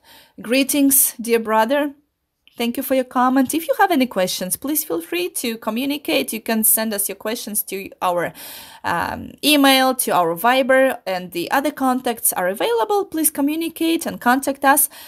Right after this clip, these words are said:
But for now, we are concluding our today's program, and, uh, let's meet again next Thursday. So,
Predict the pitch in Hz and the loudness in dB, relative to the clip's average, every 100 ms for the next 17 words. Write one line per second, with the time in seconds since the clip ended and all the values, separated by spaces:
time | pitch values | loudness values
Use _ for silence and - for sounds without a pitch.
0 | - - 240 277 285 - _ _ - - | -20 -8 -2 0 -2 -14 _ _ -18 -6
1 | 247 269 349 392 453 - _ - 226 269 | -4 0 4 4 2 -4 _ -12 0 2
2 | 277 285 277 294 294 247 226 214 214 196 | 4 2 0 0 0 2 4 2 2 0
3 | 190 - - 381 403 403 392 - - _ | 0 0 0 0 4 4 2 -8 -20 _
4 | 269 302 339 359 - - - - - 185 | 0 2 0 -2 -4 -6 -14 -16 0 2
5 | 190 247 302 - 311 349 - 254 247 277 | 4 2 2 0 -2 -4 -2 2 4 4
6 | 302 - 226 226 - 240 277 269 320 339 | 0 -2 -2 2 2 2 2 0 -2 -2
7 | 285 - 269 320 339 | 0 2 2 0 -4